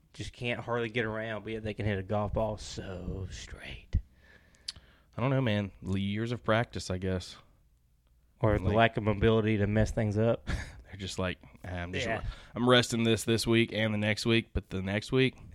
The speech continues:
Speaker 2: I'm gonna tear up some golf balls.
Speaker 1: Yeah.
Speaker 2: So, <laughs> this past week,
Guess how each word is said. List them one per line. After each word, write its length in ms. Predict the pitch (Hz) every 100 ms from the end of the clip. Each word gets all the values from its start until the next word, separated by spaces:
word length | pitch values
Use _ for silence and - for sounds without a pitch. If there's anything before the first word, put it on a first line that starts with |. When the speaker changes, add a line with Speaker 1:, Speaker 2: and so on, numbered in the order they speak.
| -
Speaker 2:
I'm 80 | 101
gonna 180 | 101 82
tear 300 | - 104 98
up 100 | 95
some 140 | - 90
golf 260 | 90 87
balls. 280 | - - 110 -
Speaker 1:
Yeah. 80 | - - - - - - - - _ _ _
Speaker 2:
So, 320 | - 143 123 - - -
<laughs> 220 | _ -
this 160 | 156
past 300 | - 143 131
week, 300 | 135 123 -